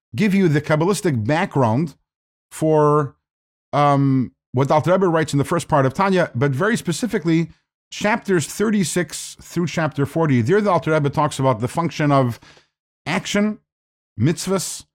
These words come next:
um, the intent that we have when we do the mitzvah, and also there is mitzvahs that are done, um, through speech, through articulating.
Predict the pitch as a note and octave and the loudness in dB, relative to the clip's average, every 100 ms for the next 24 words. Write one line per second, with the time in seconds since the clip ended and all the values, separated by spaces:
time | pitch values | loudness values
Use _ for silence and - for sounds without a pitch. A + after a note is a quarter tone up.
0 | _ _ _ _ - C#3+ C#3 B2+ A#2+ D#3+ | _ _ _ _ 0 4 6 4 2 2
1 | E3 - F#3+ G3 D#3 D3 C3+ D3+ E3 F#3 | 0 2 0 0 0 0 0 0 0 0
2 | F#3 F#3+ F#3 F#3 F3+ - F#3 D#3 _ _ | 0 0 0 0 -2 -2 -2 -2 _ _
3 | _ _ _ _ C3 D3 E3+ - D3+ D3+ | _ _ _ _ 2 4 4 2 2 4
4 | C#3+ C3 A2 E3 E3 C#3+ C#3+ C3+ C3 C#3 | 4 2 2 -2 -2 -2 0 2 2 4
5 | C3+ C3 B2+ _ _ _ _ _ - C3 | 4 2 0 _ _ _ _ _ 0 4
6 | C3 B2 - B2 A2+ - A3 - - C3+ | 4 4 2 -2 -2 0 -2 -2 -4 0
7 | A#2 - - G3 F3+ E3 E3 | 0 -2 -2 2 2 2 0